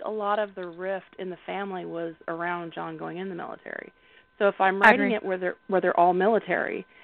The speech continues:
Speaker 1: there wouldn't be that tension about John choosing to be a fighter pilot. Um, so if they're there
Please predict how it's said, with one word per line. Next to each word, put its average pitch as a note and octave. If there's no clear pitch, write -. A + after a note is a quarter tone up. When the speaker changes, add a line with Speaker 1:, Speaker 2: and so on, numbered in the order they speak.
Speaker 1:
there G3+
wouldn't G#3+
be G3
that F3+
tension -
about A3
John F#3
choosing F#3+
to F3
be F3
a E3
fighter F3
pilot. -
Um, E3+
so A#3
if C4
they're F4+
there F3+